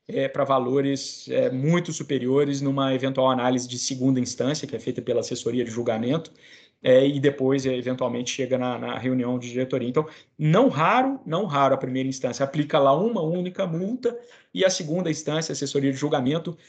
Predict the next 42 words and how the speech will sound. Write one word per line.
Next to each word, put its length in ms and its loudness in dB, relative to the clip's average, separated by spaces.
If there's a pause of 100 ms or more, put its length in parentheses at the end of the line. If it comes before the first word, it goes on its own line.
(160)
é, 240 4
às 160 6
vezes 380 0
aplica 420 0
o 120 2
fator 360 2
multiplicador, 480 -2
o 40 -6
que 80 -6
eu 40 -2
chamo 280 0
de 80 -8
fator 360 -2
multiplicador, 680 -2
por 120 -2
número 240 4
de 80 -2
eventos 440 -2
e 40 -16
tudo 180 -10
mais, 300 -6
e, 160 -10 (240)
e 100 0
aí 200 2
a 60 0
multa 440 -8
sai 220 -6
do 60 -6
controle. 300 -6
Então, 220 0 (260)
muitos 380 4
regulados 340 4
já 120 2
entenderam 500 0
essa 140 -2
dinâmica 440 -4
e 40 2
acabam 360 -2
pagando 300 -4
cinquenta 400 -8
por 160 -16
cento. 260 -14